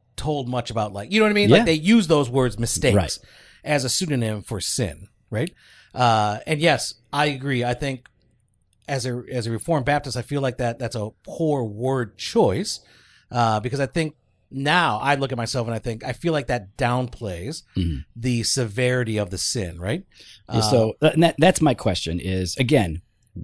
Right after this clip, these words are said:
Speaker 2: he could be completely, fully, deeply repentant and just
Speaker 1: Yeah.
Speaker 2: not know how to articulate it because we're all in different tribes and
Speaker 1: Yep.
Speaker 2: we have different
Speaker 1: Yep, yep,
Speaker 2: emphases
Speaker 1: yep,
Speaker 2: and
Speaker 1: yep.
Speaker 2: whatnot. Um, so i-, in terms of the articulation of what was said, I'm not very satisfied,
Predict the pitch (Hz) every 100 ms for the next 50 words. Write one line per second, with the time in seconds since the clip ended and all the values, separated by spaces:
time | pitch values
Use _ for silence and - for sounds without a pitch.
0 | - _ - - 208 196 139 131 120 110
1 | - 175 156 - 123 123 117 101 127 120
2 | 98 92 135 165 87 85 131 147 196 -
3 | 170 139 120 123 101 95 156 - 90 78
4 | 78 127 135 139 156 160 139 123 127 -
5 | 101 104 104 110 110 104 107 113 95 117
6 | 117 - 123 117 107 110 110 - - -
7 | - - - - 113 110 104 101 90 _
8 | _ _ - 139 113 - _ _ _ _
9 | 123 120 131 127 131 185 156 113 110 104
10 | - 127 - 95 120 143 - 113 92 101
11 | 92 92 104 95 90 - _ _ - 120
12 | 143 135 104 117 104 98 120 151 147 -
13 | 90 85 90 113